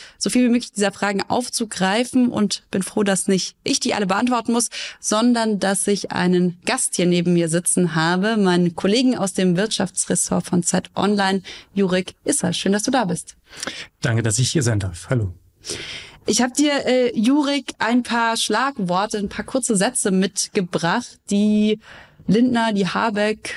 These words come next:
Speaker 1: in den letzten Tagen, letzte Woche gesagt haben, äh, wenn's um die deutsche Wirtschaft ging. Und zwar fielen da Worte wie peinlich,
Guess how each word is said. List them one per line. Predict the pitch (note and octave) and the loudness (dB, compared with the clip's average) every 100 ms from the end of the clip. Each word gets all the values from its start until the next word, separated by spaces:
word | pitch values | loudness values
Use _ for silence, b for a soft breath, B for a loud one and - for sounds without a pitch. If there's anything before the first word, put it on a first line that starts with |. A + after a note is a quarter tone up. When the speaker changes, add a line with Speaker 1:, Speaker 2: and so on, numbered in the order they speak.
| - | -2
Speaker 1:
in | G3+ | 2
den | G3 | 2
letzten | G3 - - | 2 0 -2
Tagen, | - G3+ G3+ | 0 2 2
letzte | F#3+ - F#3+ | 0 0 2
Woche | F#3 - G3+ F#3+ B | 2 0 0 -2 B
gesagt | - E3+ F3 G#3+ A3 | -2 0 2 0 -2
haben, | G#3+ G#3 G#3 G#3 - | -2 0 0 0 0
äh, | G3 F#3+ | 0 2
wenn's | F3+ F#3+ | 2 0
um | A3+ | 2
die | G#3 | 2
deutsche | F#3+ G3 - | 2 0 0
Wirtschaft | G3+ A#3+ - E3+ - | 0 0 -2 -4 -4
ging. | - D#3 D#3 | -2 2 2
Und | - E3+ | 2 0
zwar | - F3 G3 | 2 2 0
fielen | - B3+ C4+ | 0 2 4
da | G#3 F3+ | 2 0
Worte | F#3+ - G#3+ | 0 0 0
wie | F#3 G3 - b b - | 2 0 -2 b b -8
peinlich, | - G3+ C#4+ C#4 C#4 C#4+ | -2 0 2 2 0 -6